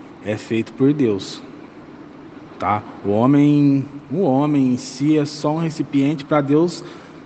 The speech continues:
dar sua graça, tá? A única coisa que eu não acredito, não sei se alguém é evangélico, alguém é dessa igreja, é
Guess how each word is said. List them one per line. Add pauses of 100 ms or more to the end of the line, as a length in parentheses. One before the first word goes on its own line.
(200)
dar
sua
graça, (560)
tá? (500)
A
única
coisa
que
eu
não
acredito,
não
sei
se
alguém
é
evangélico,
alguém
é
dessa
igreja, (1200)
é